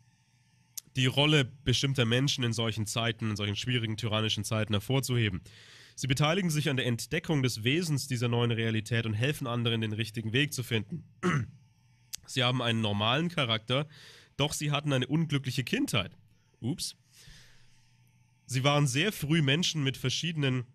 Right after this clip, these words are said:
psychologischen Abweichungen ausgesetzt, pathologischer Egotismus und verschiedene Einschüchterungsmethoden mit eingeschlossen.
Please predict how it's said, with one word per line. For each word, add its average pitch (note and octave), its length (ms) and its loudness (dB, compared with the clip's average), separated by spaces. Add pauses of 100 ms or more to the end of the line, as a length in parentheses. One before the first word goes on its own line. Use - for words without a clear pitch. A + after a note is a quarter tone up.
(280)
psychologischen C3 600 0
Abweichungen B2 640 -2
ausgesetzt, B2+ 760 -2
pathologischer D3 680 -2
Egotismus C3 680 -2 (260)
und B2+ 140 -4
verschiedene B2+ 440 -2
Einschüchterungsmethoden B2 960 -2
mit A2+ 100 0
eingeschlossen. A#2+ 560 -2